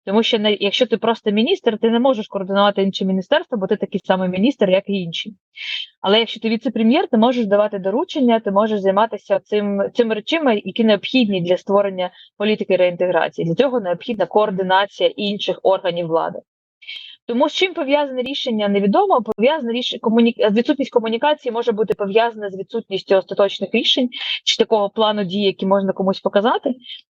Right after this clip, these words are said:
Е, ну і так само, можливо, з підходом, що ми не комунікуємо процес, ми комунікуємо тільки результат, що є дуже поганим сигналом також. Тому що, е, коли створюється інформаційна тиша, коли такий вакуум утворюється,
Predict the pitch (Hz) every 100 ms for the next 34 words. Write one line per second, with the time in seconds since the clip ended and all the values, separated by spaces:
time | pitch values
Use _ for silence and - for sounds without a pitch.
0 | _ _ 208 214 220 294 - 302 339 440
1 | 466 349 262 247 302 330 - 277 - 359
2 | 320 - 240 294 302 240 233 226 269 302
3 | 285 240 240 - - 311 247 214 214 208
4 | 214 214 247 220 196 214 202 214 220 214
5 | - _ _ _ _ - 240 233 226 240
6 | 247 233 233 240 226 220 220 220 220 214
7 | 214 - 165 - - _ _ _ - 202
8 | 226 - 220 202 196 196 196 _ _ 190
9 | 190 214 240 349 277 254 233 220 - 214
10 | 214 220 220 - 233 214 202 196 196 269
11 | 523 - 254 - 196 208 196 - 202 196
12 | 220 214 147 185 170 185 185 180 185 -
13 | 175